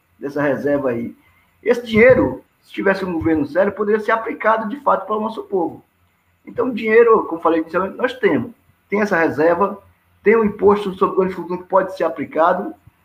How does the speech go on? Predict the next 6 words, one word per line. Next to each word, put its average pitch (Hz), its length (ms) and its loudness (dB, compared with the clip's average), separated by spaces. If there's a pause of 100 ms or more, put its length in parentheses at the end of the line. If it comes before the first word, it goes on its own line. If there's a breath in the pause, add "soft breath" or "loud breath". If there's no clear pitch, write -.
(180)
como 226 220 -4
também 240 340 2
o - 100 -2
próprio 214 320 -2 (280)
imposto, 196 760 0 (720)
é, 131 720 -2